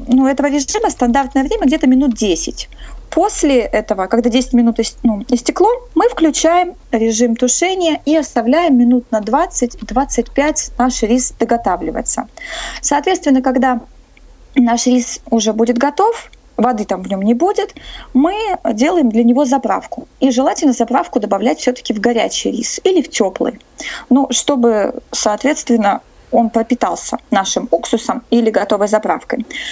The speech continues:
А, хочу особо обратить внимание, что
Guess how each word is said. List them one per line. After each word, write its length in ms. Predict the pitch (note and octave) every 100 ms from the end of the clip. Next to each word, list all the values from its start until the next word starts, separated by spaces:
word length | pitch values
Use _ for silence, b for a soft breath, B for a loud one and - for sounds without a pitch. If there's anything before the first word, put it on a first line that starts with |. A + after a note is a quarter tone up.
| B C4 B3
А, 240 | A#3 - -
хочу 360 | C#4 C4+ F4 -
особо 380 | C4+ - C#4+
обратить 420 | C4 B3+ C4 B3+ -
внимание, 380 | D4+ A#4 G4
что 460 | C4 - - C#4 B3